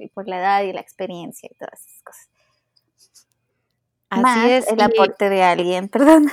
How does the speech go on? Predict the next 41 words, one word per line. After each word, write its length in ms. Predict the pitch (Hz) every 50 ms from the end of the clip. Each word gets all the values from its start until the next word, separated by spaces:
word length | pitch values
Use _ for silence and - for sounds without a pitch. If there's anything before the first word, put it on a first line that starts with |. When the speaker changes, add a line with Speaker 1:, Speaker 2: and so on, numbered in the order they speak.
| - - 415 370 - 403 359 339 - - - 453 427 - -
Speaker 2:
Así 320 | 247 254 269 214 233 262
es. 300 | 247 233 240 302 254 -
Speaker 1:
Más 500 | 285 254 247 - - 269 277 262 262 254
el 140 | 262 269 254
aporte 460 | 254 240 240 233 233 220 208 - 254
de 140 | 240 240 240
alguien 540 | 240 233 226 220 214 214 220 220 220 226 226
experto 1000 | 226 233 - - - _ - 220 220 214 220 - _ - 202 202 202 233 - - _
que 140 | - 208 190
dé, 180 | 185 180 175
pues, 200 | - - 185 -
una 200 | 202 190 185 190
perspectiva 560 | 185 - 185 - - 196 - - 185 175 175
ya 160 | 175 180 175 175
más, 320 | 175 170 175 - - -
eh, 80 | - 185
profesional, 760 | - - 180 180 - 175 170 - 180 175 175 175 175 175 175 175
¿no? 160 | 170 175 190
De 80 | 196
las 240 | 185 - 175 214 -
dudas 260 | - 170 165 170 170
que 120 | - - 180
vamos 200 | 165 165 175 190
a 20 | 180
estar 220 | 180 - 165 -
sacando. 420 | - - - - - 170 156 - _ _ _ _ _ _ _ _ _ _ _ _ _ _ _ _ _ - - - - - - _ _
Speaker 2:
Sí, 300 | - - - 302 311 320
y 140 | - 277 277
de 140 | 269 262 262
eso 180 | 254 - 302
se 100 | 294 320
va 80 | 311 277
a 60 | 254
tratar 340 | - 262 269 - 269 269 262
este 220 | 262 240 - -
podcast. 480 | 240 - 247 240 226 - - 202 196 180
Vamos 260 | 196 202 220 233 226
a 40 | 247
estar 280 | 226 - - 202 202 -
tocando 500 | - 226 - - 220 220 220 220 226 220
temas 540 | 220 - 220 208 214 214 214 214 214 208